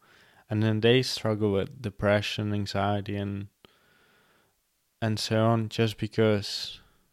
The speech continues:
other people couldn't stand someone else being themselves. Uh, it just sounds so silly,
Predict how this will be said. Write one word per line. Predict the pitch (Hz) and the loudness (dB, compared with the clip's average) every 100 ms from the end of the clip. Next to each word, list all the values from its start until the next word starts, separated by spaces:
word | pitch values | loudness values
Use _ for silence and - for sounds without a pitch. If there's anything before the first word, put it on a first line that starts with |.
| _ _ _ _ _ | _ _ _ _ _
other | - 110 107 | -2 0 0
people | - 104 101 - 101 98 - _ _ _ _ _ _ _ _ _ _ _ _ _ _ _ _ _ _ - | -2 -2 -2 0 -2 -2 -6 _ _ _ _ _ _ _ _ _ _ _ _ _ _ _ _ _ _ -2
couldn't | 123 104 104 | 2 2 2
stand | 101 - 101 104 - | 0 0 0 2 0
someone | 107 104 104 101 | 2 4 4 4
else | 101 98 - _ _ _ _ - | 2 0 -6 _ _ _ _ -8
being | - 104 101 98 | 0 2 2 2
themselves. | 98 98 - 101 95 95 - - _ _ _ _ _ _ | 2 0 0 0 0 -4 -12 -16 _ _ _ _ _ _
Uh, | - 101 113 120 | -4 -4 -4 -6
it | 131 | -6
just | 120 120 113 - | -2 -2 -2 -4
sounds | - - - - 113 110 107 | -6 -6 -6 0 0 0 -4
so | - - 120 127 | -6 -2 0 0
silly, | - - 120 92 | 0 0 2 0